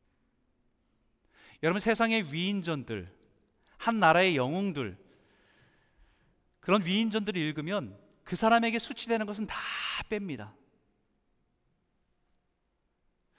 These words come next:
그 사람의 실수, 그 사람의 연약한 모습은 다 빼요.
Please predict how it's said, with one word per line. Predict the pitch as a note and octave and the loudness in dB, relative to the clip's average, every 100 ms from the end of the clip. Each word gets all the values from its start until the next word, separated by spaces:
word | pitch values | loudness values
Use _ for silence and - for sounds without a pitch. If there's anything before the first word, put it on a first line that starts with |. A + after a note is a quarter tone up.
| - - | -20 -12
그 | - | 2
사람의 | G#3+ A#3 A#3 | 4 4 2
실수, | C4 A#3+ B3+ A#3 | -2 -4 -4 -4
그 | - | -2
사람의 | G#3+ G#3+ | 0 2
연약한 | F#3+ G#3+ A#3+ | 2 2 0
모습은 | G#3 G3 A3 | 0 -2 -6
다 | - F#3 | -6 -4
빼요. | - A3+ A3+ C#3+ G2+ | -2 0 0 -2 -6